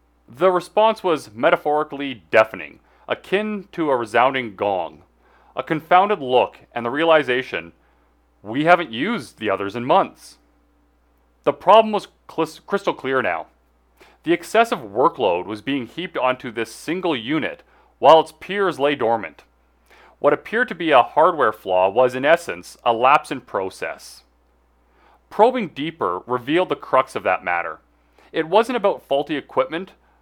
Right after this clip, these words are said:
but the unequal allocation of tasks. Such moments underline a significant insight.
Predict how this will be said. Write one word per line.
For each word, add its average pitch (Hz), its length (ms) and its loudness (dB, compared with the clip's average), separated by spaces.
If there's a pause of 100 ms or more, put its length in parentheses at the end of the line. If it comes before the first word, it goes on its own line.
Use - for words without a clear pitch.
(160)
but 160 140 2
the 165 180 -12
unequal 165 880 -2
allocation 135 640 -2
of 110 120 -8
tasks. - 720 -2 (480)
Such - 380 2
moments 156 500 -2
underline 147 320 0
a 143 60 -6
significant 123 560 -8
insight. 95 480 -10